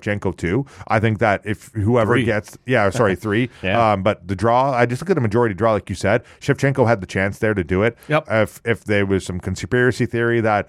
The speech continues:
Speaker 1: you
Speaker 2: I,
Speaker 1: know, a
Speaker 2: I'm with
Speaker 1: Mexican fighter on
Speaker 2: <laughs>
Speaker 1: Mexican Canadian,
Speaker 2: I don't
Speaker 1: whatever
Speaker 2: buy
Speaker 1: it is,
Speaker 2: that shit,
Speaker 1: I'm not gonna
Speaker 2: though.
Speaker 1: buy it either.
Speaker 2: Yeah.
Speaker 1: But
Speaker 2: I, I just, to me,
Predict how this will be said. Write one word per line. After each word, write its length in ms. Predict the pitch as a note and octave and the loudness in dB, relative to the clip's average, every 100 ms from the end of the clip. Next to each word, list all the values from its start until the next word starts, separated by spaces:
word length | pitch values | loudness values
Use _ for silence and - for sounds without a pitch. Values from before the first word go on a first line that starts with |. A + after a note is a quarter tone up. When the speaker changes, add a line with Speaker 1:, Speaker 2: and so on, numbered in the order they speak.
| - B2+ | -6 -2
Speaker 1:
you 40 | |
Speaker 2:
I, 60 | D#3+ | 0
Speaker 1:
know, 140 | A2+ | 2
a 20 | |
Speaker 2:
I'm 100 | A2 | 2
with 120 | - | 2
Speaker 1:
Mexican 320 | F3+ A2 C3+ A2 | 0 -2 -4 0
fighter 460 | A#2+ A#2+ A#2+ B2+ | 0 0 2 2
on 180 | A2 G2+ | 2 2
Speaker 2:
<laughs> 80 | F#2+ | 0
Speaker 1:
Mexican 460 | G#2+ A#2+ A2+ B2 A#2+ | 0 -2 -4 -4 -4
Canadian, 460 | A#2+ A#2+ A#2 A#2 A#2+ | -2 -2 -2 0 0
Speaker 2:
I 260 | B2 B2+ | 0 0
don't 80 | A#2 | 0
Speaker 1:
whatever 180 | A#2+ G2+ | 0 0
Speaker 2:
buy 60 | A2+ | 0
Speaker 1:
it 40 | |
is, 160 | A2+ F2+ | 0 -2
Speaker 2:
that 80 | - | -6
shit, 160 | - | -4
Speaker 1:
I'm 160 | A#2 C3+ | -2 0
not 120 | D#3 | 0
gonna 140 | D#3 D3 | 0 0
Speaker 2:
though. 20 | |
Speaker 1:
buy 200 | C3+ C3+ | 0 2
it 60 | A#2+ | 2
either. 260 | A#2 A2 | 2 2
Speaker 2:
Yeah. 100 | A#2 | 0
Speaker 1:
But 260 | A#2 G2 - _ _ _ _ C3+ | 0 -2 -4 _ _ _ _ -4
Speaker 2:
I, 140 | D#3 D#3+ | -2 0
I 100 | E3+ | -2
just, 240 | F3 - | -2 -4
to 80 | F3+ | 0
me, 260 | F#3+ C#3 | 0 0